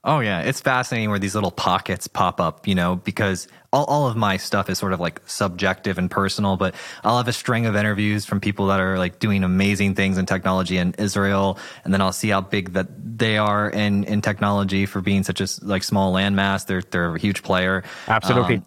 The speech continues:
Speaker 1: Uruguay is, like, just this crazy adva-, they, they, they give their kids laptops and coffee. <laughs>
Speaker 2: I did not know that.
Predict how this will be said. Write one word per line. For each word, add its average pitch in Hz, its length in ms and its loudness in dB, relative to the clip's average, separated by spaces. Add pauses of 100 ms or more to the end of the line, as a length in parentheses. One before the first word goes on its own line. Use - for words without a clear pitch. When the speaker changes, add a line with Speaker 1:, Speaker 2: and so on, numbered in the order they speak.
(260)
Speaker 1:
Uruguay 123 1120 2
is, 123 260 0
like, 110 280 0
just 120 260 -2
this 110 160 -2
crazy 120 680 0
adva-, 110 200 -2 (180)
they, 143 180 2
they, 139 240 0
they 135 220 0
give 135 520 0
their 127 360 0
kids 135 560 0
laptops 131 800 0
and 120 100 0
coffee. 143 540 2
<laughs> 640 40 2 (1600)
Speaker 2:
I 233 120 4
did 196 240 2
not 226 260 4
know 214 160 4
that. 165 280 4